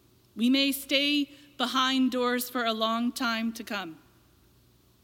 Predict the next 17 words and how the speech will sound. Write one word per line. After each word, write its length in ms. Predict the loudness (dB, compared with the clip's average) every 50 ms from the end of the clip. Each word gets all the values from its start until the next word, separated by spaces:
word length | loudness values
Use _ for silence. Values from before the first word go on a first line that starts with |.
| _ _ _ _ _ _ _ _ _ _ _ -4
This 160 | -2 -2 0 0
season 580 | 0 0 2 2 2 2 2 2 4 2 2
will 200 | 2 0 0 0
be 180 | -2 -4 -6 -4
difficult 760 | -2 -2 -2 -2 -2 -2 0 2 2 0 0 -2 -6 -12 -12 -14 -20 -20 -20 -20 -20 -20 _ _ _ _ _ _ _ _ _ _ _ _ _ _ _ _ 0
and 280 | 2 4 4 4 2
blessed, 640 | 2 0 -4 -4 -6 -8 -12 -14 -16 -18 -20 -20 -20 _ _ _ _ _ _ _ _ _ _ _ _ _ _ _ _ _ _ _ _ _ _ _ _ _ _ _ _
frightening 840 | -14 -4 2 4 4 4 4 4 4 4 6 6 4 4 2 0 -2 -4
and 280 | -4 -4 -4 -6 -8
peace-filled, 1080 | -10 -4 0 0 0 0 -2 -10 -14 -20 -20 -14 -8 -6 -6 -4 -6 -8 -12 -14 -16 -18 _ _ _ _ _ _ _ _ _ _ _ _ _ _ _ _ _ _ _ _ _ _ _ _ _ _ _ _ _ _
full 400 | -4 0 2 2 2 2 0 0
of 320 | -2 -2 -4 -6 -12 -6
doubt 480 | -2 0 2 2 2 0 -4 -6 -10 -10 -10 -20 -20 -8 -6
and 200 | -4 -2 -2 -4
full 340 | -2 -2 0 0 0 0
of 260 | -2 -4 -8 -10 -10 -8
belief, 680 | -4 -4 -4 -4 -4 -6 -6 -8 -10 -12 -12 -14 -16